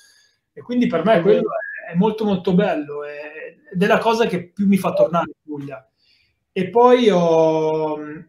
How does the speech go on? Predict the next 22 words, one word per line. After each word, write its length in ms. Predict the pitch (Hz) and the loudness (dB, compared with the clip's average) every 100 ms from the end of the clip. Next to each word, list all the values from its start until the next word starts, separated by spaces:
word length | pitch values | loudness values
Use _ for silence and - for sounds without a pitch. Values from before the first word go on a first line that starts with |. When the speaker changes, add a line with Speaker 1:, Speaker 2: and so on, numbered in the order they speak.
| _ | _
Speaker 1:
ultimamente, 1200 | - 190 180 202 190 185 202 196 175 214 247 - _ _ _ _ _ _ - - _ | -6 -4 -2 2 2 2 2 0 2 0 0 -6 _ _ _ _ _ _ -20 -20 _
tra 160 | 160 | -8
alti 160 | 170 180 | -6 -6
e 60 | |
bassi, 340 | 165 180 180 180 | -2 -2 -2 -6
eccetera, 320 | - 180 180 | -8 -6 -4
eccetera, 680 | 175 196 196 196 214 202 175 | -2 -2 -2 -2 -2 -2 -2
ho, 680 | 160 151 147 147 143 143 _ _ - - _ _ _ | -4 -4 -4 -4 -8 -12 _ _ -20 -20 _ _ _
eh, 300 | - 156 151 | -16 -12 -10
ho 120 | 151 190 | -6 -4
anche 200 | 202 208 | -2 0
una 100 | 202 | 2
ragazza 420 | 196 220 - 160 | 4 2 -2 -6
che 60 | 143 | -10
è 40 | |
pugliese. 600 | 151 147 143 123 120 _ _ _ | -12 -12 -12 -12 -16 _ _ _
Una 180 | 147 | -8
ragazza 520 | 160 170 190 226 269 240 | -4 -2 2 4 6 6
Speaker 2:
Ah! 1040 | 214 208 196 196 190 190 175 175 160 180 185 | 4 4 4 4 4 4 2 2 2 0 0
Speaker 1:
che 180 | 262 - _ _ _ _ _ - - | -2 -4 _ _ _ _ _ -20 -20
Sì. 180 | - - | -12 2
Speaker 2:
Vedi? 600 | 208 247 247 226 240 254 | 8 10 8 6 2 0